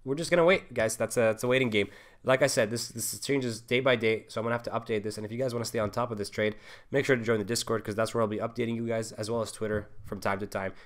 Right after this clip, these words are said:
Discord is where I update the most, and then Twitter second, and then YouTube gets it last. So, like I said, if you guys want the most updated versions, you know what to do. With that said, if you enjoyed this video, hit the like button, hit the subscribe button.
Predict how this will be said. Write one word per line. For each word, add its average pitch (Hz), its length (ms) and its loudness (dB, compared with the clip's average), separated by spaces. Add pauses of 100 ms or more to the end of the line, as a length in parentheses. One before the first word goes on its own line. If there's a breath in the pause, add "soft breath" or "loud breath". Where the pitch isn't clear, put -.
(120)
Discord 120 320 0
is 104 100 -2
where 110 160 0
I 107 60 -2
update 107 400 -6
the 104 100 -4
most, 131 380 -2
and 110 100 -8
then 107 140 -6
Twitter 117 280 -8
second, 113 440 -6
and 104 100 -4
then 101 100 -2
YouTube 104 280 -6
gets 107 220 -6
it 101 160 -8
last. 135 420 0 (380 soft breath)
So, 110 360 0
like 110 180 -8
I 107 60 -4
said, 107 180 -4
if 98 80 -6
you 110 60 -10
guys 107 200 -8
want 113 380 -4
the 117 80 -12
most 104 260 -14
updated 151 460 -6
versions, 139 520 -8 (460)
you 123 120 -6
know 107 100 -2
what 104 140 -4
to 110 80 -12
do. 92 180 -16 (640 soft breath)
With 120 140 -2
that 190 160 6
said, 156 240 2
if - 80 -10
you 220 80 0
enjoyed 202 220 2
this 175 120 -6
video, 151 400 2
hit - 180 -4
the 143 60 -4
like 135 180 0
button, 120 200 -2
hit 143 100 -8
the 127 80 -6
subscribe 113 400 -4
button. 104 240 -4